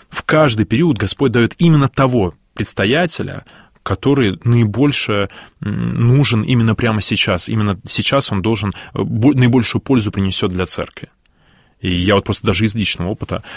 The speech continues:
могу это сказать, и всегда, м, вот я просто застал вот этот, м, период, когда сменялись, э, умер святейший патриарх Алексий второй в две тысячи восьмом, и, э, взошёл потом на первосвятительский престол святейший патриарх Кирилл.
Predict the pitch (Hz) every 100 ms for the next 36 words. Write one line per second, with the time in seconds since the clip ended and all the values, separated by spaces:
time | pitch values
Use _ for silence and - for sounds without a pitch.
0 | - 98 90 90 - - 87 117 120 -
1 | 82 - - 92 87 - - _ 101 92
2 | 95 92 85 80 - 87 - - - 92
3 | 95 98 - 160 127 90 - 95 - -
4 | 92 95 101 113 143 92 87 90 - -
5 | 98 87 85 - - - - - 95 90
6 | 92 98 92 85 - - - - - -
7 | 95 95 95 - 156 - 131 127 117 110
8 | - 110 - - 101 95 - - - 104
9 | 107 107 90 85 82 87 90 87 90 85
10 | - 95 90 98 92 - - - 98 87
11 | 92 - 107 - - - - - 107 -
12 | - 90 - - 92 - 113 98 -